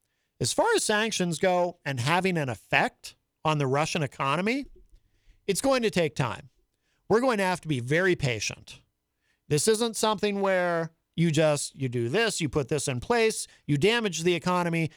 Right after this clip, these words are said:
and then Vladimir Putin says, "Oops, okay, I don't like this, uh, never mind." That's not gonna happen. This is going to take months,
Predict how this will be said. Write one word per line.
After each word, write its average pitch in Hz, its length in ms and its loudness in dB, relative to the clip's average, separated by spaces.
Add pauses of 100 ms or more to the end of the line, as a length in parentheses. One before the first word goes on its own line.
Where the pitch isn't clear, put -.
and 214 140 0
then 220 100 0
Vladimir 196 400 2
Putin 180 300 -6
says, 156 340 0
"Oops, 247 380 -2
okay, 170 500 0
I 160 80 0
don't 185 140 -2
like 165 220 0
this, 170 360 0
uh, 165 300 0
never 165 260 -2
mind." 127 360 -2 (500)
That's 226 180 2
not 220 140 0
gonna 160 160 0
happen. 160 440 -2 (640)
This 247 160 0
is 226 140 -2
going 220 220 2
to 180 80 -2
take 160 260 0
months, 135 720 -2